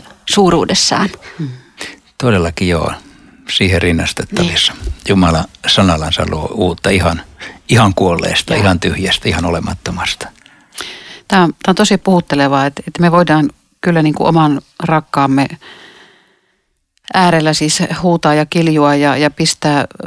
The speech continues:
Speaker 2: volyymea lisää ja vaikka me kuinka huudetaan, niin mitään ei tapahdu, mutta kun, kun Jeesus sanoo, niin kuollut kuulee ja herää ja tottelee.
Speaker 1: Jeesus voi kutsua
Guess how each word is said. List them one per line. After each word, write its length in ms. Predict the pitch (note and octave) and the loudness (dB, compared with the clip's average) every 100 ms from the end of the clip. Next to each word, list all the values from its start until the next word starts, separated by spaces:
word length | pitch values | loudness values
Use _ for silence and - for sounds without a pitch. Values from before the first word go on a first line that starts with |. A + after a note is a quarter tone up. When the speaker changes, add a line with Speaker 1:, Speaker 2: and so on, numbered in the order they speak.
| - E3 | -6 0
Speaker 2:
volyymea 520 | E3 D#3+ D3 C#3+ D3 | 2 4 4 2 2
lisää 380 | D#3 - C#3+ C#3 | 0 0 0 0
ja 160 | C#3+ | 0
vaikka 220 | D3 D3 | -2 -2
me 100 | D#3 D#3+ | -2 0
kuinka 280 | E3+ D#3 D3 | 2 2 0
huudetaan, 560 | D#3 D3+ C#3 C#3 C3+ | -2 -2 -2 -2 0
niin 100 | C#3 | 0
mitään 400 | D3 D#3+ C#3+ C3+ | 0 0 0 2
ei 80 | C#3+ | 0
tapahdu, 480 | D3 D3+ C#3+ D3+ C#3 | 0 0 -2 -2 0
mutta 320 | C#3 C#3 C#3+ | 0 0 -2
kun, 220 | D3 C#3+ - - - - - - _ - | -2 -4 -6 -20 -20 -20 -20 -20 _ -6
kun 220 | F3 D#3 - | 0 0 2
Jeesus 600 | F#3+ A3 F#3+ C#3 - - | 2 4 2 0 -4 -2
sanoo, 520 | D3 C#3 B2+ B2 - - - - _ _ _ _ _ - _ | 0 0 0 -2 -6 -10 -20 -20 _ _ _ _ _ -20 _
niin 300 | D3+ C#3 C3 - _ _ _ - | 0 0 0 -6 _ _ _ -2
kuollut 440 | A3+ F#3 C#3 C3+ - | 2 4 2 -2 -6
kuulee 540 | - F3+ D3 C3 B2+ B2 | -2 2 2 2 0 0
ja 160 | B2+ C3 - | -4 -4 -2
herää 300 | D#3+ C3 B2+ | 0 0 -2
ja 120 | C3+ | -4
tottelee. 600 | C3+ C3 _ - - - - _ _ _ _ _ _ - _ - | -4 -6 _ -14 -14 -16 -20 _ _ _ _ _ _ -20 _ -8
Speaker 1:
Jeesus 340 | A3 G3 - | -4 -2 -2
voi 100 | F#3+ F#3+ | -2 -2
kutsua 480 | G#3+ - G3 A#3 | -4 -2 -2 -4